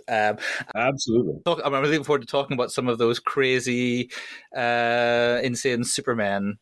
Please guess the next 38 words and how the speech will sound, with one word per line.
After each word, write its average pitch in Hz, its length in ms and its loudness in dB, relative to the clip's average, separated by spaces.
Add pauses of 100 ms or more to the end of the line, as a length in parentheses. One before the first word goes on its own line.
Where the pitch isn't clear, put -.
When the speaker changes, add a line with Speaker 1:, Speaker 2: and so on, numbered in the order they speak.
(160)
Speaker 1:
um, 117 380 2
<laughs> - 40 -2
r-, 180 240 2
r-, - 120 0
r-, 233 60 4
Speaker 2:
<laughs> 160 540 6
Speaker 1:
running 143 300 4
their, 139 120 2 (260)
running 165 260 0
their 147 160 2
various 143 320 2
little 139 160 0
fiefdoms, 110 720 -6 (500)
um, 117 640 0 (100)
all, 131 220 4
all 120 180 4
across 127 360 2
Sith 104 200 -2
space. - 440 0 (440)
Um, 175 320 0 (100)
I 202 40 -2
mean, 208 120 2
w-, 196 200 -6 (220)
we 180 140 0
get 214 400 -2
few 180 500 0
clues 120 680 0
about 120 440 -2 (280)
what's 131 400 -2
going 117 260 2
on 110 280 2
back 107 300 -6
in 104 120 -2
the 101 80 -2
Republic. 101 720 -4 (180)
You 139 100 0
know, 120 100 0
a-, 113 60 -2